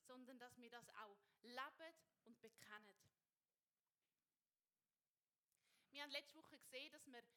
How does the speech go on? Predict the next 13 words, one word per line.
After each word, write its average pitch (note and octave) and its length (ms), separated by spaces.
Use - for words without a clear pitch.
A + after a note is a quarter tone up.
in B3+ 200
einer A#3+ 140
Kultur C4+ 480
leben, C4+ 400
die A3 480
ganz C4+ 220
anders C4+ 520
denkt A#3 400
oder A3 160
so B3+ 120
andere D4 420
Denkrahmen C#4 960
hat. A#3+ 160